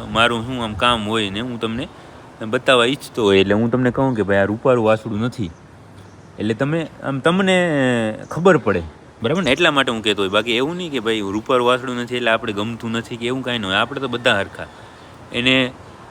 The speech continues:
પીવું હશે એટલું એને દૂધ જડશે, પછી રૂપારું હોય કે ના હોય, બરાબર ને? એકદમ તાજું માજું ફર્સ્ટ ક્લાસ થઈને આની અંદર ફરશે. પણ આ તો તમને માહિતી મળે કે ભાઈ આને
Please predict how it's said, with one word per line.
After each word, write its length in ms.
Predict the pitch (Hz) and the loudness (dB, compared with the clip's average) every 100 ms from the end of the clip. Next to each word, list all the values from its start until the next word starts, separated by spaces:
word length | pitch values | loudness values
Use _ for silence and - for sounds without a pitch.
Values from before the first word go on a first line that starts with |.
| - - - - | -20 -20 -20 -2
પીવું 280 | 160 190 170 | 2 4 4
હશે 160 | 147 | 4
એટલું 200 | 147 143 | 0 0
એને 120 | 143 120 | 0 4
દૂધ 240 | 135 127 | 4 4
જડશે, 360 | 107 113 117 107 | 4 4 4 2
પછી 440 | - - 107 104 | 0 -2 2 4
રૂપારું 420 | 107 113 139 135 | 4 6 6 6
હોય 180 | 135 151 - - - - - | 4 0 -4 -20 -20 -20 -6
કે 80 | - | -2
ના 200 | 147 156 | 4 4
હોય, 180 | 98 85 | 4 2
બરાબર 360 | 85 135 147 101 | 2 2 2 -2
ને? 120 | 82 - - - - - - - - | -4 -10 -20 -20 -20 -20 -20 -18 -4
એકદમ 320 | 143 135 117 | -4 -2 0
તાજું 300 | 127 127 123 | 4 4 2
માજું 240 | 120 113 | -2 -2
ફર્સ્ટ 240 | 101 131 - | -4 -8 -2
ક્લાસ 200 | 120 117 | 0 0
થઈને 320 | - 131 110 | -2 -4 -2
આની 160 | 110 107 | -2 -2
અંદર 160 | 101 95 | -4 -2
ફરશે. 340 | 151 - 104 - - - - - - - | -2 -2 -6 -6 -12 -20 -20 -20 -20 -8
પણ 100 | 131 | -4
આ 140 | 127 | -2
તો 120 | 156 | -2
તમને 360 | 147 151 175 175 | -2 0 0 0
માહિતી 380 | 151 151 160 151 | 2 2 2 0
મળે 320 | 151 151 110 | 2 2 0
કે 160 | 101 98 | -2 -4
ભાઈ 180 | 107 | -2
આને 400 | 110 110 123 123 | -2 -2 0 -2